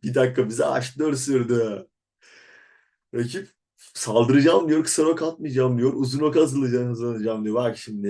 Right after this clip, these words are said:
en sevdiğim oyuncu stili. Bana saldıracak. Arkadaşlar kim bu oynadığını unuttu herhalde bu arkadaş. Haydi gelin şuna biraz atak oynayalım mı ya?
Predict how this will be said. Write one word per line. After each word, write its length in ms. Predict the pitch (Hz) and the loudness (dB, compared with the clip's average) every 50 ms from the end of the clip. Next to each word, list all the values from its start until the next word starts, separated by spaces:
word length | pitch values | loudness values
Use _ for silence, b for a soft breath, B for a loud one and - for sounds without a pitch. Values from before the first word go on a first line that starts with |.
| 98 98 98 98 101 101 98 - _ | 0 0 0 -2 -4 -6 -10 -12 _
en 180 | - 143 151 156 | -2 0 0 0
sevdiğim 400 | 139 127 120 - 135 151 143 131 | -2 -2 -2 0 0 2 4 4
oyuncu 240 | 127 123 120 123 120 | 4 4 4 0 -2
stili. 400 | - - - 104 98 101 - _ _ _ | -6 -8 -10 -14 -14 -14 -16 _ _ _
Bana 200 | - 117 113 120 | -6 -4 -4 -4
saldıracak. 600 | 120 127 110 104 101 101 104 101 95 95 - - - _ _ B B B B B B B B B B _ | -2 0 0 0 0 0 0 0 0 -2 -6 -8 -18 _ _ B B B B B B B B B B _
Arkadaşlar 520 | _ - 127 110 117 117 - 110 - - - _ b b b b b b b b _ | _ -4 -2 -2 -2 -2 -4 -8 -8 -10 -12 _ b b b b b b b b _
kim 280 | - - - 117 117 120 | -14 -10 -8 -4 0 4
bu 40 | 123 | 4
oynadığını 300 | 123 120 120 127 127 127 | 6 6 6 6 6 6
unuttu 260 | 127 120 - 139 139 | 4 4 2 0 2
herhalde 300 | 135 131 120 107 110 104 | 4 4 4 2 2 -2
bu 80 | 104 | 0
arkadaş. 480 | 104 101 101 - 101 95 95 92 - - | -2 -4 -4 -6 -6 -6 -6 -8 -8 -4
Haydi 260 | 110 113 113 113 117 | 2 2 2 2 2
gelin 380 | 117 120 117 127 127 131 127 - _ | 0 0 0 0 -4 -4 -8 -12 _
şuna 260 | _ - 117 120 120 120 | _ -4 -4 -2 0 2
biraz 380 | 123 127 127 127 127 - _ _ _ b b b b b b b b b _ _ _ _ _ _ _ _ _ _ _ _ _ _ _ _ _ _ _ _ _ _ _ _ _ _ _ _ | 2 2 2 0 -2 -8 _ _ _ b b b b b b b b b _ _ _ _ _ _ _ _ _ _ _ _ _ _ _ _ _ _ _ _ _ _ _ _ _ _ _ _
atak 300 | - 123 123 127 123 127 | -10 -2 0 0 4 6
oynayalım 340 | 135 131 131 135 156 185 180 | 6 6 6 4 2 0 -2
mı 80 | 151 135 | -2 -4
ya? 260 | 131 - - - | -6 -6 -8 -14